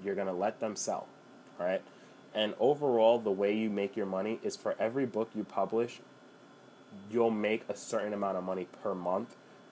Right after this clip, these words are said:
for each book. All right, so I've found that, you know, for every book you publish, you'll make anywhere from eight dollars to ten dollars per month per book, okay? So, so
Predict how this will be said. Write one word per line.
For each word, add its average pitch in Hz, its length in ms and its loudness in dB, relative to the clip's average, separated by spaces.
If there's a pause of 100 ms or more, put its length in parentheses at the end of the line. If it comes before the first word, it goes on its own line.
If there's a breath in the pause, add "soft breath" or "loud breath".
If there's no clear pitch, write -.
(100)
for 107 440 2
each - 260 -6
book. - 280 -2 (920)
All 104 80 6
right, 101 260 6
so - 200 4
I've 123 240 4
found 113 500 0
that, 95 360 2 (420 loud breath)
you 110 60 -4
know, 107 100 0
for - 140 0
every 127 260 2
book 117 280 0
you 110 120 -4
publish, 107 460 0
you'll 110 200 0
make 104 320 -4
anywhere 101 320 0
from 98 200 -10 (120)
eight 104 240 -2
dollars 104 560 4
to 101 120 -10
ten 107 340 -6
dollars 98 360 2 (160)
per 110 140 -2
month 101 380 -2 (600)
per 107 200 4
book, - 420 -4 (600)
okay? 95 340 -2 (760 loud breath)
So, 127 500 8 (880)
so 117 380 10